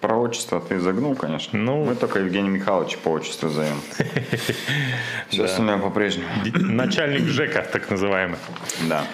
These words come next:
Speaker 1: Ну что?
Speaker 2: Да. Что?
Speaker 1: Сначала расскажем, что было интересного, да?
Speaker 2: Слушай, ну, э,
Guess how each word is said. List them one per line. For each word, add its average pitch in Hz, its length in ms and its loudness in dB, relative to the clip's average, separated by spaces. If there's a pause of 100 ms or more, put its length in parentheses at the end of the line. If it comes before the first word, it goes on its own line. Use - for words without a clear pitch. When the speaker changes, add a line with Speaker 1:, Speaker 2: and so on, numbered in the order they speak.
(120)
Speaker 1:
Ну 98 140 2
что? 113 320 0 (300)
Speaker 2:
Да. 110 400 2 (280)
Что? - 380 0 (400)
Speaker 1:
Сначала 120 520 2
расскажем, 107 480 0
что 104 240 0
было 104 240 2
интересного, 90 680 0
да? 98 120 0 (500)
Speaker 2:
Слушай, 170 320 2
ну, 220 580 2
э, 143 500 2